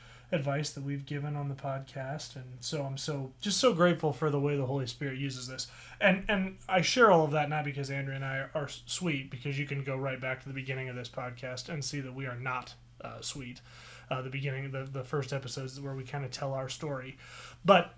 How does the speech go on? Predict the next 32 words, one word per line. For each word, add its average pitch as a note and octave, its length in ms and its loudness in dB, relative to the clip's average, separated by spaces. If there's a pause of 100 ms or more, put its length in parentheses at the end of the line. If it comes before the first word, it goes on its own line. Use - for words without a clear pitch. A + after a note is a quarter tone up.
(140)
the G#3 140 2
reason A3+ 260 4
I E3 80 4
share F#3 320 4
that C#3 260 -2
is D3+ 200 -2
because D#3 440 0
that's F3 380 6
really D#3+ 400 4
the C#3 140 0
heart D3 320 0
of C3 160 -4
this C3+ 280 -4
podcast. - 640 -10 (520)
Uh, D3 240 0
look, D#3+ 240 2
gang, C#3 300 -2
we D3+ 120 2
don't E3+ 220 6
do E3 180 4
a - 20 4
lot D3+ 300 4
of C#3+ 360 -4 (600)
metrics D#3+ 920 0
and C#3 1300 -6
ads D3+ 600 2
and D3+ 160 -2
all D3 260 2
of C#3 60 -2
that C#3 200 -2
stuff. - 440 -6 (200)
Um, C#3+ 500 -2